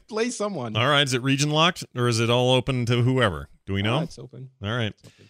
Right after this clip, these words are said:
Speaker 2: Here's, here's, so here's where I think the D N A of that game comes in, though. I think that there is a lot of similarities, and they've even said as much, the Heroes team,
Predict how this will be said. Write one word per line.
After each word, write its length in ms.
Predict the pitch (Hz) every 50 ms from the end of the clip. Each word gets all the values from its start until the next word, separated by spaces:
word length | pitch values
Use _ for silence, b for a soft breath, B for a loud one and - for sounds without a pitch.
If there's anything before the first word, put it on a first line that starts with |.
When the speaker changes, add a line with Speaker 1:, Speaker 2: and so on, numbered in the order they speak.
| _ _
Speaker 2:
Here's, 440 | - 165 185 208 220 190 175 - -
here's, 400 | 131 143 185 190 196 170 - -
so 220 | - - 175 170 160
here's 220 | 180 190 190 180
where 100 | 180 190
I 80 | 175 160
think 180 | - 165 151 127
the 60 | 135
D 140 | 123 135 131
N 100 | 127 127
A 120 | 123 120
of 80 | 113 104
that 180 | 104 98 92 95
game 280 | 117 113 113 110 107
comes 200 | - 104 95 85
in, 120 | 85 82 82
though. 200 | 80 80 78 78
I 140 | 85 104
think 220 | 101 - 127 123 -
that 140 | 110 - -
there 140 | 107 104
is 120 | 101 92 90
a 40 | 90
lot 320 | 92 95 98 98 90 - -
of 180 | 92 87 85
similarities, 680 | - - 92 90 85 87 90 90 90 85 78 80 78 76
and 100 | 85 90
they've 160 | 95 101 98 110
even 220 | 107 98 101 95
said 200 | - - - 123
as 140 | 104 85 -
much, 280 | 80 80 78 - -
the 200 | - 87 80 78 -
Heroes 320 | 90 90 85 80 78 -
team, 280 | - 90 87 87 80